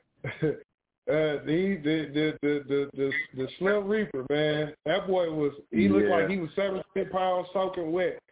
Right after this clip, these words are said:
Speaker 1: But, I mean, that boy, and, and you could call him Lil Ice. I mean, it, he would, you would look up on the stat sheet, the guy would have thirty-five,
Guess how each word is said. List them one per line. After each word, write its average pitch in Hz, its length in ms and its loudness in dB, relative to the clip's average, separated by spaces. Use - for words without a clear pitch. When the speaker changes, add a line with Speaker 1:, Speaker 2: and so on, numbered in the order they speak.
Speaker 1:
But, 147 440 0
I 156 140 0
mean, 147 460 0
that 165 180 0
boy, 180 380 0
and, 180 280 0
and 175 460 0
you 202 100 0
could 202 160 -10
call 202 240 2
him 196 140 -4
Lil 208 200 2
Ice. 202 360 -2
I 170 140 0
mean, 196 400 0
it, 175 460 -2
he 208 180 0
would, 247 160 0
you 185 200 0
would 254 180 2
look 226 240 -2
up 233 200 0
on 185 160 0
the 170 140 -4
stat 202 240 0
sheet, 170 260 -8
the 127 100 -4
guy 170 240 0
would 180 200 -4
have 151 340 0
thirty-five, 165 800 -2